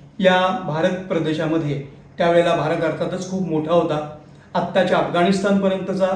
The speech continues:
आणि ब्रह्मदेशापर्यंतचा सगळा प्रदेश हा हिंदुस्थान होता आणि या देशांमध्ये बौद्ध धर्माची ध्वजा रोवली. या धर्माचं महत्त्व असं आहे की तत्कालीन जो वैदिक धर्म होता त्याच्यामध्ये जी काही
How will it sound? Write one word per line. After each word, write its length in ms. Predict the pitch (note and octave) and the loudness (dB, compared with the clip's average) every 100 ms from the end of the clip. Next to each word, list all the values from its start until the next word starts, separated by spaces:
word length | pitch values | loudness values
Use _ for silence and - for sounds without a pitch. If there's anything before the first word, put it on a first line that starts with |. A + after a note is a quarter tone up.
| F3+ | -2
आणि 200 | D#3+ D#3+ | -2 -2
ब्रह्मदेशापर्यंतचा 1000 | D3+ D3 E3+ F3+ F3+ F3 E3+ D#3+ - F3 | -2 -2 0 0 0 -2 -2 -4 -4 -8
सगळा 320 | E3+ D3+ E3 | -6 -4 -2
प्रदेश 400 | F3 D#3+ D#3 C#3+ - - - - - - | -2 -4 -4 -6 -8 -18 -20 -20 -18 -2
हा 140 | E3+ - | 0 2
हिंदुस्थान 460 | D#3 D#3 F#3+ G#3+ G#3 | 0 -2 -2 0 2
होता 300 | F3 F3+ F3+ - - - - | 2 0 -2 -6 -14 -20 -4
आणि 180 | F3+ F3 | 0 2
या 200 | D#3+ F3 G#3+ | 4 2 2
देशांमध्ये 640 | E3+ D3+ E3 E3 E3 D3 - - - - - | 0 -2 -2 -2 -2 -4 -6 -14 -20 -6 2
बौद्ध 340 | F#3+ G#3 A3 | 2 4 2
धर्माची 640 | F#3 E3 D#3+ D#3+ F#3 F#3+ | 2 0 0 -2 -4 -6
ध्वजा 280 | F#3+ C#3+ D#3 D3+ | -8 -6 -4 -2
रोवली. 340 | C#3+ C3 C3 A2+ - - - _ _ _ _ _ _ _ _ - | -2 -4 -6 -12 -18 -20 -20 _ _ _ _ _ _ _ _ 2
या 160 | G3+ | 4
धर्माचं 400 | G3+ G3+ G#3 G#3 | 6 2 0 0
महत्त्व 340 | F#3+ F3+ G3+ F#3+ | 0 0 2 2
असं 240 | B2+ - | 2 2
आहे 260 | - C#3+ D3+ - - - - - | 0 0 -6 -8 -16 -20 -20 -4
की 380 | G3+ G3+ - - | 0 0 0 -2
तत्कालीन 640 | F#3 - G3+ G3+ G3+ G#3 | -2 0 0 2 2 2
जो 140 | G3+ G3 | 0 0
वैदिक 400 | E3+ D3 G3+ D3+ | 2 0 0 -2
धर्म 240 | D3+ D#3 | -2 -2
होता 380 | D#3 D3+ D3 C#3 | -2 -2 -2 -4
त्याच्यामध्ये 460 | D#3 D#3+ E3 D#3 E3+ | -4 -4 -4 -4 -4
जी 200 | E3 E3 | -4 -2
काही 340 | E3+ E3 D#3+ | 0 0 -2